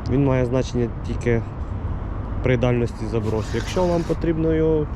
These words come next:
швирнуть на той берег, то да, ставте, не стісняйтесь, він не шкодить. На клювання не відлякує. Да, друзі, пройшло хвилин так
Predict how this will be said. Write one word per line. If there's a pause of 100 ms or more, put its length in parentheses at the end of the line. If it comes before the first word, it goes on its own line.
(120)
швирнуть (1300)
на
той
берег,
то
да, (1000)
ставте,
не
стісняйтесь,
він (240)
не
шкодить. (1200)
На
клювання (120)
не
відлякує. (2750)
Да,
друзі,
пройшло
хвилин
так